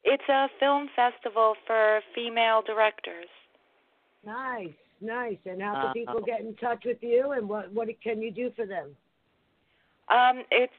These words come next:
Speaker 1: would display their work. Um, it's free to submit to the first two hundred fifty people. Um,
Speaker 2: Yeah.
Speaker 1: to, it's to support, uh, women in the arts and have their, uh,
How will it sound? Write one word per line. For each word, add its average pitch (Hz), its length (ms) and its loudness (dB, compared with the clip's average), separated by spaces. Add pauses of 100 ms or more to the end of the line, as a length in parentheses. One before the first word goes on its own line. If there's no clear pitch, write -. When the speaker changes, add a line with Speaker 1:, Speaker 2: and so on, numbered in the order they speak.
(160)
Speaker 1:
would 254 200 4
display 233 760 4
their 220 240 4
work. 214 340 2 (380)
Um, 202 340 0
it's 208 200 0 (220)
free 220 200 4
to 220 80 2 (160)
submit 196 340 -2 (140)
to 202 80 -2
the 196 100 -4 (100)
first 190 220 -2 (180)
two 208 140 -2
hundred 196 440 -4 (120)
fifty 190 300 -6 (100)
people. 233 400 0 (560)
Um, 190 300 4
Speaker 2:
Yeah. 147 180 -2
Speaker 1:
to, 196 220 2 (340)
it's 202 160 -6 (120)
to 208 120 6 (140)
support, 226 560 4 (160)
uh, 202 520 4
women 214 400 0
in 208 140 -4
the 196 120 -8
arts 190 300 0 (120)
and 185 180 -8 (300)
have 190 260 4 (100)
their, 190 520 6
uh, 175 240 4